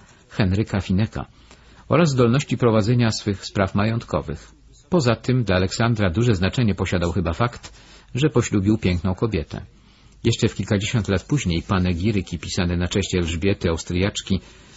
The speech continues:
głosiły w formie pochlebstwa, że młoda żona Zygmunta Augusta pod względem urody nie ustępowała nawet królowej Helenie Moskiewskiej. Należy pamiętać, że Tomasz Paleolog słynął niegdyś wśród Rzymianek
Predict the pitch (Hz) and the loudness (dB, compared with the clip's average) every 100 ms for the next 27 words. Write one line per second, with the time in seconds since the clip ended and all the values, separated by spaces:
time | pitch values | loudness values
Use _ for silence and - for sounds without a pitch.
0 | - 87 107 107 165 135 - 120 113 98 | -10 2 2 4 2 2 2 2 2 2
1 | 104 110 117 - - 92 90 82 95 123 | 0 0 -2 -4 -2 0 0 0 2 2
2 | 104 101 117 92 92 80 98 113 87 85 | 2 2 2 2 0 0 0 0 0 0
3 | 95 - - 110 95 87 90 104 95 90 | -2 -2 -2 0 0 0 0 2 2 2
4 | 87 98 104 120 - - - - 104 117 | 2 2 2 -2 -4 -20 -12 2 4 4
5 | - 101 95 113 107 104 117 117 - - | 2 0 2 2 2 2 2 0 -4 -4
6 | 98 95 110 107 95 - 92 110 90 85 | 0 2 2 0 0 0 2 2 0 -2
7 | - 117 - - 62 - - - - - | -4 -4 -6 -10 -10 -10 -18 -20 -20 -20
8 | - - 90 120 143 98 104 127 92 87 | -20 -4 0 2 2 2 2 2 0 0
9 | 92 110 90 90 85 85 98 123 120 - | -2 -2 -2 -2 -2 0 0 0 0 -6
10 | - - 110 127 98 95 85 95 - - | -14 -2 0 2 2 2 0 -2 -2 -2
11 | 95 - 85 90 87 101 117 - - | -2 -2 -2 0 2 2 0 -4 -14